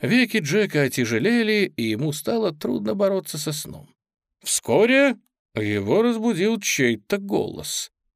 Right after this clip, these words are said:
Было непонятно, что это, настоящий человек или всего лишь обрывок сна. Джек потер сонные глаза. Как только взгляд его обрел четкость, он понял. Это вовсе не сон.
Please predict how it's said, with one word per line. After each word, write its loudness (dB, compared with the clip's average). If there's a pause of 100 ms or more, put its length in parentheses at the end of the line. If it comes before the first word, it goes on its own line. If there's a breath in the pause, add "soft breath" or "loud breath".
(120)
Было 2
непонятно, 0
что 0
это, -4
настоящий 0
человек 2
или 4
всего 2
лишь 0
обрывок 2
сна. -2 (580)
Джек 0
потер -2
сонные 0
глаза. -6 (600)
Как -4
только -2
взгляд -2
его 0
обрел -2
четкость, -4
он 0
понял. -2 (720)
Это 0
вовсе 0
не 0
сон. -6